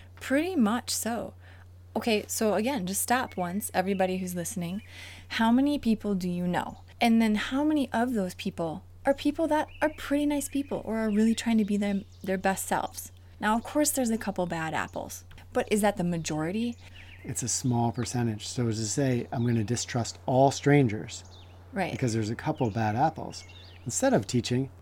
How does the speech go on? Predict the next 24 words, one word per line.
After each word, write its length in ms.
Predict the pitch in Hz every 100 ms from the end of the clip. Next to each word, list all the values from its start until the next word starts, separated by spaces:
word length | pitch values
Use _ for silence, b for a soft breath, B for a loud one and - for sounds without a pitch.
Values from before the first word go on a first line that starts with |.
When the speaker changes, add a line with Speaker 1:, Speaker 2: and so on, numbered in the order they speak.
| 120
Speaker 2:
be 140 | 135
aware. 480 | 160 202 220 131 - - - B B B B B -
Speaker 1:
Well, 160 | 240 -
I 140 | 262
was 200 | 302 277
gonna 180 | 240 233
bring 220 | 208 185
that 180 | 175 165
up 140 | - - B B B -
because 260 | 233 247
when 180 | 226 254
we 100 | 302
were 120 | 339
talking 340 | 294 220 190 190
about 180 | 165 160
this 160 | 165 -
earlier, 400 | 165 156 - -
you 200 | 202 220
were 100 | 226
saying, 280 | 208 180 196 -
"Oh, 140 | 392 349
this 200 | 359 -
is 140 | 226
interesting. 580 | 190 180 196 - 233 247